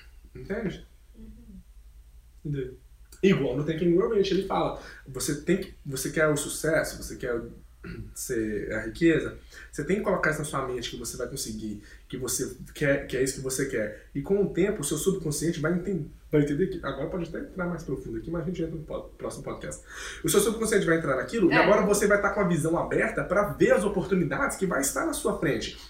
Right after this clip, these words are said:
Speaker 1: Oportunidades que já estavam ali, só que você não viu porque você, você não tinha colocado isso na sua mente ainda, que você quer aquilo.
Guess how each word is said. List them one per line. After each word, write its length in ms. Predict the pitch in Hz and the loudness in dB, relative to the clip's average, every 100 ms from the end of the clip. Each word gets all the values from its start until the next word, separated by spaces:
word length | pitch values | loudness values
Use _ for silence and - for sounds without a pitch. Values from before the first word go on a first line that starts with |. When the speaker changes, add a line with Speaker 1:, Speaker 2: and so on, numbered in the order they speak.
| - | -8
Speaker 1:
Oportunidades 680 | 151 175 202 180 175 - | -2 0 2 2 2 0
que 80 | 180 | 0
já 180 | 143 202 | 2 2
estavam 420 | - - 196 180 | 2 2 2 2
ali, 80 | 175 | 2
só 140 | - 226 | 2 0
que 80 | 214 | -2
você 200 | 214 202 | 0 0
não 180 | 233 160 | 0 0
viu 160 | 185 | -2
porque 200 | - 214 | -4 -2
você, 220 | 196 185 196 - - - | 0 2 0 0 -8 -6
você 160 | 156 | 0
não 80 | 214 | 0
tinha 240 | 277 247 - | 0 0 0
colocado 400 | 247 220 220 214 | 0 2 2 0
isso 120 | 220 | -2
na 60 | |
sua 180 | 208 208 | -2 0
mente 280 | 190 175 185 | 2 2 0
ainda, 160 | 220 190 | 0 -2
que 80 | 175 | -2
você 200 | 175 175 | -2 -2
quer 100 | 202 | -2
aquilo. 460 | - 220 180 135 | -4 -2 -2 -2